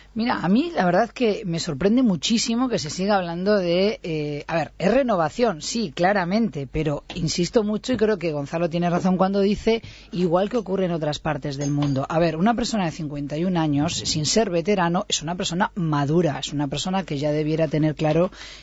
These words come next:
no solo sus ideas, sino su proyecto político, inclusive. Entonces creo que está en la edad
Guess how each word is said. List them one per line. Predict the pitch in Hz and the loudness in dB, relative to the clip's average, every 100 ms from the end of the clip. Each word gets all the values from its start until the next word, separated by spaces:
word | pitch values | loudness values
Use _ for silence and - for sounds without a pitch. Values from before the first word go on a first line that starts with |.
| - | -6
no | 165 | -4
solo | - 165 | -2 -2
sus | 160 165 165 | -2 -2 0
ideas, | 156 165 170 185 | 2 4 4 2
sino | - 151 | -2 -4
su | 147 135 | -4 -6
proyecto | 143 147 147 139 | -4 -2 -2 -2
político, | 143 143 190 - 156 147 | -2 0 2 2 0 0
inclusive. | 143 151 - 156 170 190 - - - - | 2 2 2 2 2 0 -4 -12 -10 -4
Entonces | 170 190 202 | 2 2 2
creo | 214 | 2
que | 202 | 0
está | 196 208 | 0 0
en | 190 | 2
la | |
edad | 165 180 | 2 2